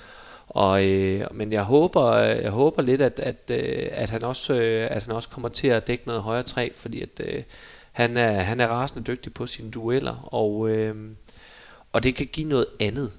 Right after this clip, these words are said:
til, til det her, øh, T M S Ringsted, øh, centrale forsvar. Øhm, så, øh, så ham, øh, ham glæder jeg mig rigtig meget, øh, til at se der. Så har de jo en,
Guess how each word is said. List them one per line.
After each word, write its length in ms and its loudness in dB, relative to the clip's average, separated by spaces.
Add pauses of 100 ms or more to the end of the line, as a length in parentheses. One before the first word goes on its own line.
(140)
til, 300 2
til 200 -4
det 100 0
her, 300 0
øh, 300 2
T 240 -4
M 100 -4
S 80 -8
Ringsted, 640 -2
øh, 140 -6
centrale 500 -2
forsvar. 500 -8 (280)
Øhm, 360 -10 (540)
så, 320 6
øh, 260 6
så 160 2
ham, 320 0
øh, 180 0
ham 120 -2
glæder 180 -2
jeg 60 -6
mig 120 -6
rigtig 220 -6
meget, 360 -2
øh, 220 -4
til 200 -6
at 80 -4
se 220 -6
der. 180 -2
Så 120 -6
har 220 -2
de 100 -8
jo 160 -4
en, 220 -8